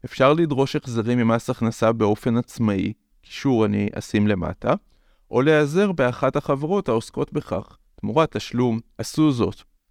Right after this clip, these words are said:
למטה יש כרגיל קישורים לדברים שאני חושב שיהיו מועילים, לקבוצת הפייסבוק שלי, צומחים כלכלית ביחד,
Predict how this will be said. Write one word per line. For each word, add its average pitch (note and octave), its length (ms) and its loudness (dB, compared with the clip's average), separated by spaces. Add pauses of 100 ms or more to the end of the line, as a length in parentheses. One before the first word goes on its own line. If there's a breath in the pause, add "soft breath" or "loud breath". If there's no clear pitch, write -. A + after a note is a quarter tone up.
(300)
למטה D3 460 4
יש C#3 240 2
כרגיל C3+ 540 0
קישורים C3 720 0
לדברים G#2+ 1400 2
שאני G2+ 220 -2
חושב G#2+ 360 -2
שיהיו A2 440 0
מועילים, A2 720 2
לקבוצת G#2 720 0
הפייסבוק G#2+ 800 0
שלי, F#2+ 380 -2
צומחים G#2 500 -2
כלכלית G2 540 -2
ביחד, C3+ 580 -2